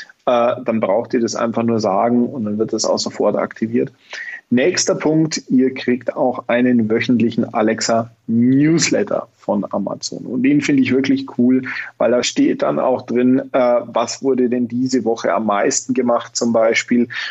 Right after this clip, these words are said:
oder was gibt's wieder Neues. Äh, was ich auch echt sagen muss, also ich hab ganz viele Kunden jetzt gerade im Moment, äh, mit den ganzen Entwicklungen um und über Corona. Äh, auch da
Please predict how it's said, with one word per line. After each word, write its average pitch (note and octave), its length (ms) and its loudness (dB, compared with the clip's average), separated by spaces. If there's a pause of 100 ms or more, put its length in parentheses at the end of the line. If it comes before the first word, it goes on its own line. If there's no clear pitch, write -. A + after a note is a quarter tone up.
(220)
oder C3+ 380 2
was B2 200 0
gibt's - 360 -4
wieder C3+ 180 2
Neues. B2 540 0 (320)
Äh, A#2+ 360 2
was C3+ 220 -2
ich D#3 140 0
auch C#3 120 0
echt - 300 -2
sagen C3 340 0
muss, C3 280 0
also B2 200 -4
ich A#2 120 -2
hab A#2 160 -8
ganz C#3+ 340 0
viele B2+ 340 2
Kunden B2 400 0
jetzt A2 220 -2
gerade A#2 380 0
im A#2+ 60 2
Moment, A#2 540 0
äh, A#2 640 2 (380)
mit B2 180 -2
den A#2+ 80 2
ganzen A#2 340 -4
Entwicklungen B2 520 0
um D#3+ 380 2 (160)
und A#2+ 460 0 (480)
über C#3+ 240 2
Corona. C3+ 720 2 (400)
Äh, A#2 280 2
auch A#2+ 200 0
da A#2+ 300 0